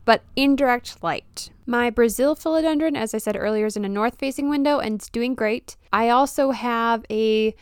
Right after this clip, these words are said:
lime green one and just a few plain green ones that are sitting in kind of a corner, but that room has a west and a south-facing window, and those are thriving. It doesn't get hit by the sun, it's just pretty bright in that room in general,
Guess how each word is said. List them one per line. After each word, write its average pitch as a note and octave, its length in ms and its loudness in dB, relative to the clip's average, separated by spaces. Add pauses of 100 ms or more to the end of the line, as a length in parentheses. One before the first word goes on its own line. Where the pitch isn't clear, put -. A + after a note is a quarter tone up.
lime A3+ 320 0
green C4 320 0
one D4+ 280 0
and A3 420 -4
just - 340 -6
a F#3+ 80 -8
few C4 400 0
plain C4 420 0
green G3+ 300 -2
ones G3 540 -2 (280)
that G#3 240 0
are A3 300 4
sitting A3 720 -2 (120)
in G#3+ 300 -2
kind G#3 240 -2
of F#3+ 60 -6
a G3 80 0
corner, D#4+ 640 -2 (340)
but A3+ 200 2
that G#3 260 -2
room A#3 300 0
has G#3 280 -4
a G#3 120 -2
west F#3+ 420 -4
and F#3+ 180 -6
a F#3 80 -4
south-facing F#3 840 -4
window, B3+ 460 -2 (380)
and G3+ 160 -4
those D4 320 2
are A3 320 0
thriving. F3+ 880 -6
It G3 120 -10
doesn't C#4+ 260 0
get C4 240 -4
hit A#3+ 300 -4
by D4 160 2
the D4+ 120 -4
sun, D#4+ 360 -2
it's C4 100 -6
just - 180 -6
pretty G#3 220 -2
bright F3+ 420 -4
in F#3 120 -8
that - 160 -8
room F3+ 180 -6
in E3 140 -8
general, B3+ 480 -2